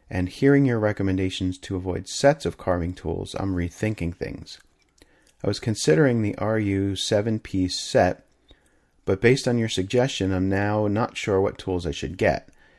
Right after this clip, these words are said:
I want to try some simple furniture carving, not necessarily period-style carvings, just some simple embellishments and maybe some letter carving. Do you have any thoughts?"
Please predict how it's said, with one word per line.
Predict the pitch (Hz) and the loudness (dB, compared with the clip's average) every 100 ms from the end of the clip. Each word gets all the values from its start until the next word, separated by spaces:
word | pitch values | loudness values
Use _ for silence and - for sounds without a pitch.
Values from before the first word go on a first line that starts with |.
| _ _ _ | _ _ _
I | - | -2
want | 107 | 0
to | 98 | 0
try | - 123 139 | 0 2 2
some | 156 113 | 0 -4
simple | - 101 87 | -4 -6 -6
furniture | 87 - 95 90 - 85 | -10 -6 -2 -2 -4 -8
carving, | - 87 82 82 87 - _ _ _ _ - | -4 -4 -2 -4 -6 -14 _ _ _ _ -2
not | 120 - | -2 0
necessarily | 123 - 92 101 98 92 90 87 _ _ - | -4 -4 -4 -2 -2 -2 -4 -6 _ _ -6
period-style | 143 135 113 87 - 85 90 | 0 2 2 -2 -4 -6 -4
carvings, | - 82 73 85 - | -2 -2 -2 -4 -6
just | - 127 - | -2 -4 -2
some | 113 95 | -4 -4
simple | 113 104 98 90 | -4 -4 -2 -2
embellishments | 87 95 92 - 92 95 - - - _ _ - | 0 2 0 -2 -4 -4 -8 -18 -20 _ _ -2
and | |
maybe | 110 107 98 | 2 2 0
some | - 90 | -2 -2
letter | 98 101 | 2 0
carving. | 95 90 - - - - - | 0 -4 -6 -6 -14 -18 -8
Do | 107 | -6
you | |
have | 95 98 | -2 -2
any | 90 85 | -2 -4
thoughts?" | - - - - - | -4 -6 -6 -12 -14